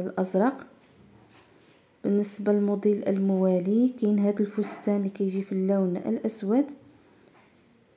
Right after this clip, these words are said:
وفيه البيج، الفصاله ديالهم على الكمام كتجي على هاد الشكل هذا. كاين كذلك موديلات عصريه بالنسبه لملابس تركيه للمناسبات.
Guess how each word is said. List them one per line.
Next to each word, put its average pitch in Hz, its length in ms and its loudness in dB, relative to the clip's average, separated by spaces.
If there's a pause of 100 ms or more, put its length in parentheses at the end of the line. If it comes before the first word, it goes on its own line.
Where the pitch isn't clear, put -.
(200)
وفيه 208 320 0
البيج، 190 600 2 (3000)
الفصاله 190 320 -2
ديالهم 185 320 0
على 180 160 -2
الكمام 185 360 -4
كتجي 185 300 -4
على 185 140 2
هاد 190 120 4
الشكل 190 360 -6
هذا. 180 420 0 (800)
كاين 285 220 8
كذلك 269 520 6
موديلات 214 720 2
عصريه 190 680 0
بالنسبه 196 500 -2
لملابس 190 760 0 (240)
تركيه 208 580 -2
للمناسبات. 208 1080 2